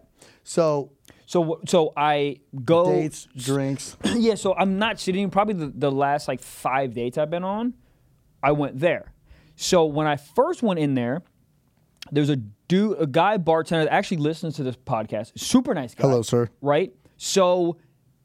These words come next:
Speaker 2: that was kinda cool. Like, oh, oh, like, the whole, like, "Oh, Michael," like, the whole, you know,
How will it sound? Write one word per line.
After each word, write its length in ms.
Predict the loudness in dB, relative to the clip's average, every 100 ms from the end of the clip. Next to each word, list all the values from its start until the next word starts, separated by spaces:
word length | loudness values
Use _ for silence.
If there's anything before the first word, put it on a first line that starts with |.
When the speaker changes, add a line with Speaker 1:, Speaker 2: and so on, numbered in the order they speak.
| 0
Speaker 2:
that 220 | 2 2
was 120 | 0
kinda 200 | 0 0 0
cool. 180 | 0 0
Like, 140 | 2
oh, 500 | 2 2 2 0 -6 -4
oh, 420 | 0 0 -2 -6
like, 240 | 0 0 2
the 100 | 2
whole, 160 | 2
like, 140 | 2 2
"Oh, 300 | 2 2 2
Michael," 520 | 0 0 0 2 2
like, 200 | 2 0
the 100 | 0
whole, 380 | 2 2 0 -4 -10 -14
you 400 | -14 -4 0 2
know, 380 | 4 2 -2